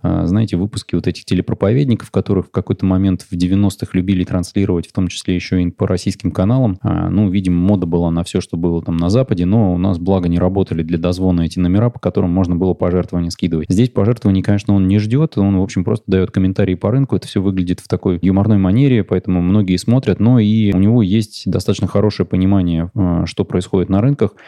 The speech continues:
поэтому передачу посмотреть стоит, во-первых, потому что она прикольная, да, во-вторых, потому что там есть полезная информация,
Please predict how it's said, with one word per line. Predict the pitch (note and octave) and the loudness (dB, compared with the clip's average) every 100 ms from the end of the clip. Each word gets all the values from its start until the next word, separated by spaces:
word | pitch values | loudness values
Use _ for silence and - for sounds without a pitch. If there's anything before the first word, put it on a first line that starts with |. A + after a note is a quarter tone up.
| - - | -10 -4
поэтому | F#2 G2+ F2+ | -2 0 0
передачу | F#2+ A#2 A#2+ | 0 0 -2
посмотреть | - - F#2 F#2+ | -4 0 0 0
стоит, | - G2+ E2 F2+ | 0 0 0 -2
во-первых, | - - - | -4 -6 -6
потому | F2 F2 | -4 -4
что | - | -2
она | F2 F2 | -2 0
прикольная, | A#2 D#3 D3+ A2+ | -2 0 2 2
да, | G#2 | 2
во-вторых, | A2 F2 - G#2 A2 | 0 -2 -2 -2 -2
потому | - F2+ F#2+ | -4 -2 -2
что | - - | -4 -4
там | F#2 E2+ | -2 -2
есть | F#2+ - | -4 -2
полезная | F2+ F#2 F2+ F2+ | 0 2 2 0
информация, | E2+ G2 A2+ C3+ - F2+ | 0 0 0 0 0 -2